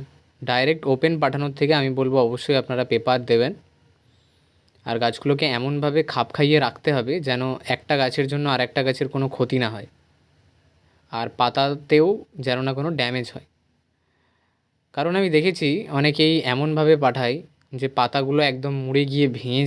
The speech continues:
যায়, গাছ ড্যামেজ হয়ে যায় বক্সকে ছোটো করার জন্য। এই জিনিসগুলো করবেন না একদম। এই জিনিসগুলো খুব খারাপ লাগে বলা চলে। মুড়ে মাচুরে গাছকে একদম পাঠানো যাবে না। যতটা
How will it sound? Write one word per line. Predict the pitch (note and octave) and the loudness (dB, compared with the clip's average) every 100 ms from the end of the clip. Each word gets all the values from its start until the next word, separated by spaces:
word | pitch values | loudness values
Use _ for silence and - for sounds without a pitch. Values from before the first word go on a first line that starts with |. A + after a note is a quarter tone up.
| C#3 | 2
যায়, | B2 - _ _ _ _ _ _ _ _ | 0 -4 _ _ _ _ _ _ _ _
গাছ | B2+ B2+ C#3 C#3+ | 0 0 0 -2
ড্যামেজ | C3+ C#3 C3 | 0 0 -2
হয়ে | C3+ B2+ | 0 0
যায় | B2+ A#2+ D3+ _ _ B2+ | 0 -2 -8 _ _ 0
বক্সকে | C3 - - C3+ | 2 0 -2 0
ছোটো | C#3 B2+ C3 | 0 0 2
করার | C3+ B2+ | 2 2
জন্য। | B2+ A#2+ B2 - _ _ - - - - _ | -4 -8 -10 -14 _ _ -20 -20 -20 -20 _
এই | D#3 F3 | 2 4
জিনিসগুলো | G3 G3 - A3 G#3 | 4 2 2 2 4
করবেন | D3+ D3 D3 C3 | 4 4 4 2
না | A2+ | -4
একদম। | G#2 G#2+ A#2+ _ _ _ _ _ _ _ _ _ | -6 -14 -16 _ _ _ _ _ _ _ _ _
এই | C#3 D3 | -4 -2
জিনিসগুলো | E3+ F3+ F3 G3 G3 G3+ - _ _ _ _ _ _ | 0 -2 2 6 8 6 2 _ _ _ _ _ _
খুব | - E3 E3 - _ | 2 2 2 -6 _
খারাপ | - C3+ D3+ F3+ F3 | -6 -2 0 2 0
লাগে | D3+ C#3 | 2 0
বলা | B2+ A2+ | 0 -2
চলে। | A#2 C3 - _ _ _ _ _ _ - _ _ _ | -4 -6 -10 _ _ _ _ _ _ -20 _ _ _
মুড়ে | C#3 E3 F#3+ | 2 4 4
মাচুরে | F#3+ F#3 G3+ F3 | 2 4 4 6
গাছকে | C#3+ - F#3+ D3 | 2 0 0 0
একদম | B2 D3 G3 F3 | 0 -4 -2 0
পাঠানো | C#3 C3+ B2+ | 0 -2 -4
যাবে | A2 G#2 | -4 -6
না। | C3 - _ _ _ _ | -12 -20 _ _ _ _
যতটা | B2 C3 C3+ D#3 | -2 0 2 2